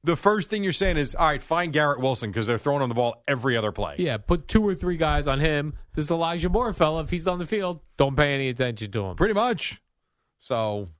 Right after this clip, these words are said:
Speaker 1: throw him the damn ball. Let's
Speaker 2: Yeah.
Speaker 1: go, in the, uh, famous words of Keyshawn Johnson.
Speaker 2: Slot receiver is cool, but you don't ever get to go out for a bomb. Rarely, right?
Speaker 1: I mean, Cooper Kupp has. Isn't he a slot receiver with
Speaker 2: Is
Speaker 1: the
Speaker 2: he?
Speaker 1: Rams?
Speaker 2: Yeah, he does. He does go downfield a lot.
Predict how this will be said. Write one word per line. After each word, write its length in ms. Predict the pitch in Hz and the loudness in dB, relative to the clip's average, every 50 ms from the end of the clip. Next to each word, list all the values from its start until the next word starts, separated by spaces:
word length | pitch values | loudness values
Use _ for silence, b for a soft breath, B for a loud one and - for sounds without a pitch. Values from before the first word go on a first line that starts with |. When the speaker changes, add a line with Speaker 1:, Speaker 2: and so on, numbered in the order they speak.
| _ - | _ -4
Speaker 1:
throw 240 | - 214 240 240 | -2 0 0 0
him 100 | 240 220 | 0 0
the 60 | 214 196 | 0 2
damn 300 | 190 214 220 220 214 190 | 2 2 2 2 2 2
ball. 300 | 214 226 226 214 190 170 | 2 2 2 2 2 2
Let's 160 | 170 - - | 0 0 0
Speaker 2:
Yeah. 80 | - | 2
Speaker 1:
go, 400 | 202 208 214 214 196 156 127 120 | 0 2 2 0 0 0 -2 -2
in 80 | 120 127 | -2 -2
the, 180 | 131 131 131 123 | 0 0 0 0
uh, 80 | 123 | -2
famous 380 | 113 - 156 160 165 156 123 151 | -2 -2 -4 -4 -2 -4 -4 -2
words 220 | 156 160 151 135 | -2 -2 -2 -4
of 100 | 135 - | -10 -12
Keyshawn 420 | - - 170 143 - 165 160 156 143 | -8 -8 -6 -6 -4 -4 -4 -4 -2
Johnson. 540 | 127 151 151 156 131 - 110 87 82 78 | -2 -2 -2 -4 -4 -6 -8 -10 -10 -10
Speaker 2:
Slot 320 | - - - 254 285 302 262 | -12 -6 -2 -2 -2 0 -2
receiver 420 | 254 226 - - 202 185 165 160 | -4 -4 -2 -2 -4 -2 0 0
is 160 | 147 135 - | 0 -2 -2
cool, 260 | - - 185 190 190 180 | -2 0 2 2 2 0
but 140 | 165 165 147 | -2 -2 -2
you 80 | 165 | 0
don't 160 | 165 170 165 143 | -2 -2 0 -2
ever 180 | 160 160 165 156 | 0 0 0 0
get 180 | 151 156 143 - | 0 -2 0 0
to 80 | 147 | -2
go 140 | 135 147 143 | -2 0 0
out 180 | 139 139 131 - | 0 0 -2 -2
for 160 | - 143 120 | -2 -2 -2
a 60 | 110 | 0
bomb. 460 | 104 110 117 117 110 95 85 82 80 - _ _ _ _ _ _ _ _ _ _ _ _ _ _ _ _ _ _ _ _ _ - | 2 0 0 0 0 -2 -4 -6 -8 -14 _ _ _ _ _ _ _ _ _ _ _ _ _ _ _ _ _ _ _ _ _ -4
Rarely, 500 | 147 151 156 160 156 135 107 98 92 92 | -2 0 0 0 0 -2 -4 -4 -4 -2
right? 240 | 107 110 127 160 170 | 0 0 0 0 0
Speaker 1:
I 120 | 226 254 | -2 0
mean, 180 | 240 254 247 - | 0 -2 -2 -2
Cooper 360 | - - 277 277 - 269 208 | 0 0 0 0 2 0 0
Kupp 280 | - - 143 165 196 - | 2 4 4 4 4 4
has. 480 | 139 107 80 82 104 131 131 120 - | 0 0 0 0 0 -2 -2 -4 -6
Isn't 160 | 147 151 180 165 | -4 -2 0 2
he 120 | 160 180 | 2 2
a 40 | 196 | 0
slot 300 | - - - 190 190 165 | -2 -2 -2 -2 -2 -2
receiver 500 | 180 180 - - 226 226 226 233 226 180 | -4 -4 -2 -2 -2 0 0 0 0 0
with 100 | 156 151 | -2 -2
Speaker 2:
Is 100 | - 135 | -2 0
Speaker 1:
the 80 | 156 - | 0 0
Speaker 2:
he? 60 | - | 2
Speaker 1:
Rams? 480 | 156 165 196 226 233 226 196 - - - _ _ _ | 2 2 2 0 0 -2 -4 -6 -8 -18 _ _ _
Speaker 2:
Yeah, 160 | 120 117 110 107 | -6 -4 -4 -2
he 120 | 117 139 | -4 -4
does. 280 | 135 135 123 113 107 - | -4 -4 -6 -6 -6 -12
He 180 | - - 127 120 | -12 -12 -12 -10
does 240 | 120 - 131 113 107 | -6 -6 -6 -6 -4
go 120 | - 110 | -6 -6
downfield 500 | 98 101 98 92 85 - - 92 87 85 85 | -4 -4 -6 -6 -6 -8 -8 -8 -8 -8 -8
a 20 | |
lot. 280 | 82 80 82 82 - | -10 -10 -10 -10 -12